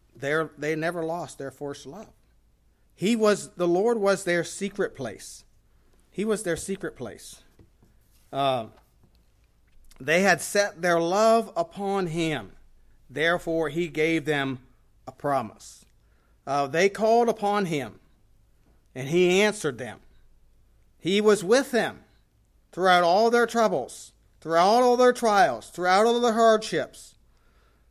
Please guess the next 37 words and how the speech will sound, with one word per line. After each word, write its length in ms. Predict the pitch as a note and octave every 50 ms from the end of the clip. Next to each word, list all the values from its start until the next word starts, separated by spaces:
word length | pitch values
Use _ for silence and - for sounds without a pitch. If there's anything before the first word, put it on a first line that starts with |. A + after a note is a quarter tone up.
| _ -
Uh, 360 | D#3+ D#3+ D#3 D3 C3+ C3 - - - _ _ _ _ _ _ _ _ _ _ _ _ _ _ _ _ _ _ _ _ _ _
and 140 | E3 E3+ F#3+
the 60 | F#3+
Lord 300 | F#3 G3 A3+ B3+ C4+ C4
is 140 | A#3+ - F#3
with 220 | G3+ A3+ A#3+ A#3
us. 400 | A3 F#3 C3+ G#2 - - - - _ _ _ _
You 100 | C#4 D#3+
know, 80 | E3 E3+
he 120 | F#3 A3
has 140 | B3 A3 -
promised, 460 | - A3 G#3+ G#3+ G#3+ G3 E3+ - -
"Never 400 | D#3+ F3 F3+ G3+ A3+ A#3+ B3+ A#3+
leave 300 | A#3+ A3+ A#3 A#3+ B3 A#3+
us 200 | A#3 G#3+ - -
nor 280 | F3 F3+ F#3+ G#3 G#3+ G#3+
forsake 500 | G#3 G#3+ F#3+ - - F#3+ F#3+ G3 G3 D3+
us." 140 | C3 -
So 120 | - D#3+ E3+
we 140 | G3 F#3+ G3
boldly 360 | F3 F#3 F#3+ G3+ A3 G3+ F#3+
say, 160 | - F#3 F3+
"The 100 | E3 D#3
Lord 220 | D#3+ E3 F#3 F#3+
is 80 | F3+ D3+
my 140 | F3+ F#3 F3
helper. 360 | E3+ F#3+ A#3+ A#3 - - B2+
I 120 | C3 D#3+
will 140 | G#3 A3+ A3+
not 180 | F#3+ C#3+ - -
fear 200 | - B2 B2+ A2+
what 140 | A#2 G2+ G#2+
man 200 | A2+ A2 A2 G#2+
shall 140 | - G#2+
do 100 | G2+ G2+
unto 160 | G2+ F#2+ F#2 F#2
me." 240 | F#2 G2+ E3 F3